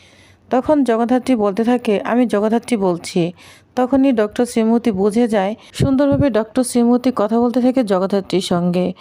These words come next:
আর তখন জগদ্ধাত্রী বলতে থাকে, "শুনুন, আপনি চিন্তা করবেন না, আমার বোন ফোন দিয়েছে যাচাই করার জন্য, বুঝতে পেরেছেন? আচ্ছা, রাখেন,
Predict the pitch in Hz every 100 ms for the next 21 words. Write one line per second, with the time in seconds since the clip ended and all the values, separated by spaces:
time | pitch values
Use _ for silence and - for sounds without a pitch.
0 | - - - 214 202 247 269 240 214 214
1 | 240 247 240 208 220 247 240 208 190 -
2 | _ _ _ - 285 269 190 190 - 196
3 | 214 262 254 220 208 190 185 180 180 -
4 | 208 240 226 254 240 220 220 226 262 254
5 | - 185 - - - - 190 208 208 220
6 | 208 185 180 180 180 185 202 - 247 262
7 | 262 262 180 180 - - _ - 226 -
8 | 220 196 190 190 175